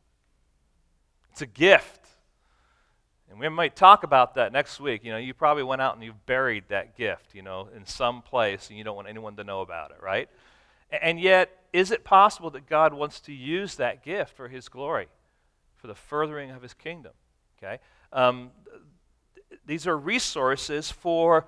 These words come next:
the glory of God and the benefit of others. Now,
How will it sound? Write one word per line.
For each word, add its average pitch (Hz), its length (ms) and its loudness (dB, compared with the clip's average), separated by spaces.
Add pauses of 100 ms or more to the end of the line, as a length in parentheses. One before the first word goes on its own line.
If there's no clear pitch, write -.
(160)
the 151 80 -8
glory 185 540 0
of 139 120 -4
God 123 260 2
and 135 160 -6
the 143 80 -2
benefit 143 540 -6
of 143 100 -8
others. 165 380 2
Now, 135 180 2